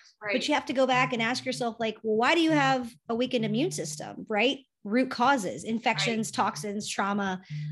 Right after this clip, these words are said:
Speaker 2: Um, you have to address that stuff. Stop taking your zinc and your vitamin C and figure out what the heck is
Speaker 1: Yeah.
Speaker 2: suppressing
Speaker 1: Mm-hmm.
Speaker 2: your immune system.
Speaker 1: Right.
Speaker 2: So, no, this has been awesome. Thank you so much. So where,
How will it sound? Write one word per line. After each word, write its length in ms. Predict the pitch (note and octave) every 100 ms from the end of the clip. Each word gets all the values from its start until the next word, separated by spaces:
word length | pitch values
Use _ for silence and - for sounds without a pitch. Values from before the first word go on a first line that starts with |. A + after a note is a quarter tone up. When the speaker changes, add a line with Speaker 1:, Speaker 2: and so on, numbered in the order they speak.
| D3
Speaker 2:
Um, 280 | - A3+ G#3
you 100 | A3+
have 300 | B3 B3+ D#3
to 120 | -
address 340 | C#4+ - F3 -
that 180 | A#3 A#3+
stuff. 280 | C4 C4
Stop 480 | C4 - - A3+ A3
taking 320 | - B3+ C4+
your 120 | B3+ A#3
zinc 420 | G3 G#3+ A#3+ -
and 140 | A3+ A3
your 100 | A3
vitamin 360 | G#3 A3 A3+ A3
C 440 | A3 A3 B3 B3
and 220 | A3+ A3+
figure 340 | G#3+ - A3 A#3
out 200 | A#3+ -
what 280 | G3 G#3+ G#3+
the 100 | F#3+
heck 280 | G3+ F3 -
is 100 | -
Speaker 1:
Yeah. 40 | -
Speaker 2:
suppressing 640 | D3+ D#3 F3 F#3 D#3 F3 _ _ A3
Speaker 1:
Mm-hmm. 160 | A3
Speaker 2:
your 120 | G#3+ F#3
immune 240 | D#3 D3+
system. 460 | - - - - F#3 - -
Speaker 1:
Right. 180 | G3 F#3
Speaker 2:
So, 240 | B3+ G#3+ - - - - - - -
no, 160 | B3+ A#3+
this 140 | C4
has 100 | D4
been 120 | D4+
awesome. 580 | A3 G3 G3 G3 G3 F#3+ -
Thank 220 | C4 C4+
you 220 | D#4 D#4
so 240 | D4+ B3+
much. 280 | A#3 A3 A3+
So 160 | - C#4
where, 680 | A#3+ A3+ C4+ E4 F#4 F#4+